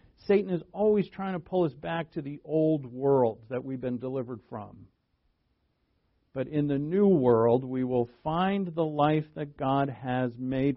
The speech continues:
for us, that has always desired for us. And I, I don't know any of us who wouldn't want to find that. And to find it is to be his disciple and confess him.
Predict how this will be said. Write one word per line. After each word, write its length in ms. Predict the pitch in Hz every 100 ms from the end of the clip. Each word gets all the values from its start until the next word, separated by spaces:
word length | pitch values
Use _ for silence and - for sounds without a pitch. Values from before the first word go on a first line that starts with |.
| -
for 160 | 127
us, 160 | 123 120 -
that 80 | 117
has 140 | 120 -
always 340 | 143 151 139
desired 580 | 120 117 123 147 156 143 -
for 140 | 135
us. 180 | 127 120 _ _ _ _ _ _
And 320 | - 127 123 113 -
I, 220 | 127 135 127 135
I 100 | 160
don't 180 | 156 131
know 200 | 127 123
any 300 | 165 196 165
of 120 | 135
us 140 | 131 -
who 160 | 151 123 139
wouldn't 420 | 180 214 208 -
want 460 | 131 156 185 185
to 140 | - 175 -
find 440 | 214 285 262 135
that. 280 | 92 85 - _ _ _ _ _ _ _ _ _ _ -
And 200 | 127 131
to 100 | 135 - -
find 340 | 220 240 160
it 220 | 107 113 _ -
is 140 | 120
to 100 | -
be 240 | 120 147 160
his 180 | 180 165
disciple 840 | 185 - 139 117 - 120 113 123 _ 127
and 280 | 123 117
confess 560 | - 131 110 - 127 120 -
him. 220 | 104 90